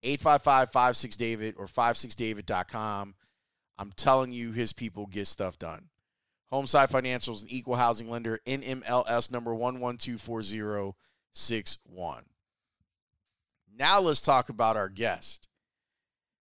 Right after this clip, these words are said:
Vincent Goodwill is one of the leading authorities on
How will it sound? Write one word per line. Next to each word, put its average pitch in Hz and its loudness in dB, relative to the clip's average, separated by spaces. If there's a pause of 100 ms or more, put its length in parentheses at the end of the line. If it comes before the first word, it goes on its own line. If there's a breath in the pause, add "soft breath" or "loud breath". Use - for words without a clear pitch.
(140)
Vincent 160 0
Goodwill 120 0
is 104 -6 (800)
one 139 0
of 165 -2
the 143 4
leading 135 -6
authorities 107 -4
on 104 -8